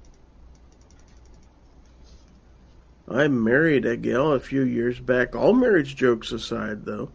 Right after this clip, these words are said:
but, uh, I married a gal that had two young kids, and as one of the first, first times that we had breakfast together, and I saw scrambled eggs,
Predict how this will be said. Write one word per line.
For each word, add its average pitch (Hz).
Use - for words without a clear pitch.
but, 117
uh, -
I 101
married 113
a 127
gal 120
that 120
had 117
two 127
young 107
kids, 156
and 117
as 113
one 139
of 139
the 113
first, -
first -
times 123
that 110
we 113
had 113
breakfast 135
together, 117
and 107
I 101
saw 123
scrambled 127
eggs, -